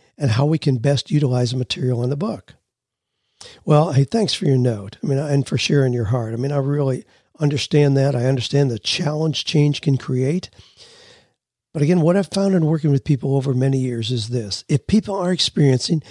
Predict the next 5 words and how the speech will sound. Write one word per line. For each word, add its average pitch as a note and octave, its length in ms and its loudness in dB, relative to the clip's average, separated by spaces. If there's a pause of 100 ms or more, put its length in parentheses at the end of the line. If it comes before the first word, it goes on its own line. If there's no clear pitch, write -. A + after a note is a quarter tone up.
(120)
discouragement, C3 880 -2 (340)
frustration, C#3 880 -2 (300)
anger, D3+ 560 0 (100)
resentment, C3+ 560 -2 (200)
depression, D#3 680 0